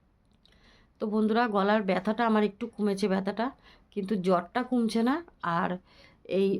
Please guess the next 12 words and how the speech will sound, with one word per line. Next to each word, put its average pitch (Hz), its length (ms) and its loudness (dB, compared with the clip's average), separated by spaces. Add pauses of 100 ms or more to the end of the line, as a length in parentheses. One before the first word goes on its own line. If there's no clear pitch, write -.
(160)
জ্বরটা 214 320 2
কমছে 254 260 0
না 254 120 0
বলতে 254 180 -2
কি, 226 120 2
ওষুধ 240 240 -4
খাচ্ছি, 262 280 -4
জ্বরটা 254 320 -2
কমে 262 240 2
যাচ্ছে, 196 260 0
কিন্তু 208 220 0
আবার 208 180 2